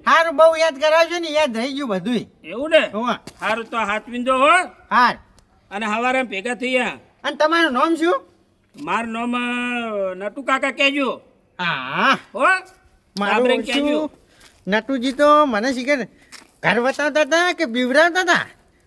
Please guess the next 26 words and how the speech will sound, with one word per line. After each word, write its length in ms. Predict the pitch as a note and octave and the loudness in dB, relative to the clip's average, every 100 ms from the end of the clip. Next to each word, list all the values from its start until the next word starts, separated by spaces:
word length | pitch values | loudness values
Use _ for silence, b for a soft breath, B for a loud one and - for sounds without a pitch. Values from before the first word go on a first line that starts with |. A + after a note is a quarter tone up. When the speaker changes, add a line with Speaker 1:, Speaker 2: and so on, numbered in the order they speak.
| - | -8
Speaker 1:
પણ 160 | - A#3+ | -4 0
એ 60 | |
હવે 240 | G#3 F#3 B3+ | 2 2 2
છે 160 | D#4+ | 2
ને, 180 | E4 D#4 D4+ - | 0 -2 -6 -6
ગમે 300 | E3 C4 D#4+ F4 F4+ F#4 | -2 2 4 6 8 8
એવું 240 | D#4+ C#4 D#4 | 6 4 0
થાય, 340 | D#4+ D#4+ C#4 - _ | 0 2 0 -6 _
રમતા 280 | F3 F#3+ C#4+ | -8 -4 -2
તારો 240 | C#4 C#4+ D4 | -2 -2 -2
છેલ્લો 360 | B3+ B3+ D4 | -2 -2 0
દાડો 260 | C#4+ D4 D4+ | 2 4 4
આજ 160 | C#4+ B3 | 2 0
ભલે 280 | G3+ D4 E4+ | -2 2 4
રહ્યો, 240 | C4+ C#4+ D4+ _ | 4 4 2 _
પણ 140 | C#4 C#4 | -8 -2
તારે 320 | C4+ C4 D4 | 0 2 2
છે 140 | E4 | 2
ને, 200 | F4 D#4+ D#4+ _ - - _ _ | 0 -2 -8 _ -18 -18 _ _
આરે 220 | F#3 A#3 | 0 4
લેવલનો 300 | D4+ C#4+ D4 | 4 2 2
બધો 200 | C#4+ A#3 | 2 0
પાર 280 | C#4+ A3+ A3 | 0 0 0
કરવો 240 | A3 F#3 E3 | 0 0 0
પડશે. 320 | C3+ A#2 G#2 D#2+ _ _ _ _ _ _ _ _ - | -2 -8 -14 -20 _ _ _ _ _ _ _ _ -20
અલ્યા, 720 | E3 G3+ A3 A3+ A3+ A3+ A3 | -12 -8 -8 -8 -12 -12 -14